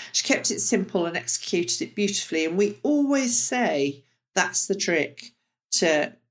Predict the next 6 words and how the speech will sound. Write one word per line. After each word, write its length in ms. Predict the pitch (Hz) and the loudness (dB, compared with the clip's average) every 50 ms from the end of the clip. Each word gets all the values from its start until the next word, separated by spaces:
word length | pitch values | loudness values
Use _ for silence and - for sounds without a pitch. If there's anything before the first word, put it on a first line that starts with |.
| _ _ _ _ _ _ | _ _ _ _ _ _
going 380 | - 165 165 165 165 165 160 170 | 2 4 4 4 4 0 -2 -6
forward 400 | 123 - - 165 156 160 156 165 | -4 -2 0 2 2 2 2 2
each 340 | 156 151 151 - - - - | 2 0 0 -2 -4 -2 0
week, 380 | 160 147 147 143 143 - - | 2 2 2 0 0 -2 -2
is 260 | 151 147 143 143 - - | 0 0 0 0 -2 -4
to 380 | - - 147 147 143 143 131 | -2 0 2 2 2 0 -2